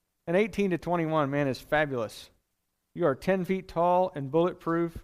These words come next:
and the world is your oyster. And you are as strong physically as you will ever be. And then you start, you crest the hill at about twenty-one, somewhere between eighteen and twenty-one. You crest the hill physically,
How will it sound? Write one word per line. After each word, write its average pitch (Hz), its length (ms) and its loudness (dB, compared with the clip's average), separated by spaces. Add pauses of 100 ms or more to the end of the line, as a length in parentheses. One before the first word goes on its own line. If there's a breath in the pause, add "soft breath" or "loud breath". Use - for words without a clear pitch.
(360)
and 151 120 -2
the 143 80 0
world 175 460 2
is 156 220 0
your 147 200 -2
oyster. 151 600 -2 (460)
And 165 120 -2
you 185 80 4
are 170 120 6
as 160 120 4
strong 208 680 4
physically 202 580 2 (120)
as 156 240 0
you 180 140 -2
will 180 180 0
ever 202 300 4
be. 180 480 0 (1500)
And 175 120 4
then 220 200 6
you 233 120 4
start, 220 600 4
you 175 140 0
crest 233 400 2
the 170 100 4
hill 175 340 6
at 131 80 2
about 147 300 2
twenty-one, 196 720 0
somewhere 208 300 0
between 156 180 0
eighteen 156 300 0
and 143 80 -6
twenty-one. 156 480 0 (320 soft breath)
You 202 100 -2
crest - 380 2
the 196 100 4
hill 233 180 6
physically, 196 640 2